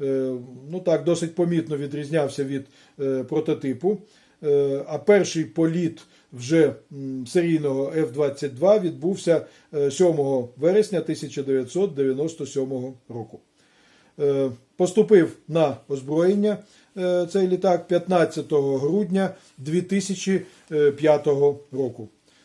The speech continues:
Е, м, спочатку військово-повітряні, е, сили Сполучених Штатів планували, е, закупити,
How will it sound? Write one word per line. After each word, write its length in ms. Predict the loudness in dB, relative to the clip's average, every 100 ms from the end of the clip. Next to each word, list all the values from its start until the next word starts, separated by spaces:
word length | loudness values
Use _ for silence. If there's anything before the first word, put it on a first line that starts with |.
| _ _
Е, 40 | -6
м, 800 | -4 -2 -4 -10 -20 -16 -14 -14
спочатку 640 | -6 0 2 0 0 -2 -2 -6
військово-повітряні, 1000 | -8 0 0 2 -2 -2 -4 -4 -4 -8 -12 _ 0
е, 180 | 2 2
сили 360 | 2 2 2 0 _
Сполучених 400 | -4 -2 -2 -6
Штатів 340 | -2 0 0 -4
планували, 540 | -4 0 2 2 0 -6 -20 _ -8
е, 200 | -4 -2
закупити, 640 | -2 -2 -2 -2 0 -2